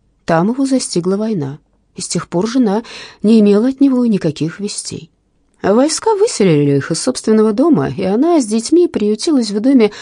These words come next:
у кума Михаила, с которым по мужниной линии состояла в давнем свойстве. Неотвязные думы о пропавшем муже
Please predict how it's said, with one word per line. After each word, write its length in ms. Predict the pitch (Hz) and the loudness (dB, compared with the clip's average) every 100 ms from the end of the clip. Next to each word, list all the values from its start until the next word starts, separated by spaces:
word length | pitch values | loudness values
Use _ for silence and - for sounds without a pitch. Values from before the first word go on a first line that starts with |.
| - - | -20 -6
у 180 | - 240 | 0 0
кума 480 | - 269 240 226 214 | 2 4 6 4 4
Михаила, 600 | 208 202 190 131 - - _ _ | 2 0 -2 -4 -6 -10 _ _
с 120 | 269 - | -6 -4
которым 340 | 330 233 190 | -2 0 0
по 140 | 190 | 0
мужниной 500 | 202 202 190 208 220 | 0 0 0 0 0
линии 380 | 277 381 320 196 | 2 2 4 2
состояла 840 | 175 190 - 247 302 254 202 175 170 | 0 -6 -6 -2 0 0 0 -2 -2
в 60 | |
давнем 460 | 185 254 233 220 202 | -2 -2 0 0 -2
свойстве. 580 | - 190 160 - 120 - _ _ _ _ _ | -2 -4 -4 -8 -14 -14 _ _ _ _ _
Неотвязные 680 | - 196 269 359 403 359 359 | 0 2 2 2 4 6 6
думы 320 | 277 370 294 | 4 2 2
о 20 | 131 | 0
пропавшем 540 | - 135 151 - 170 | -4 -4 -4 -4 -2
муже 360 | 175 247 330 | 0 0 0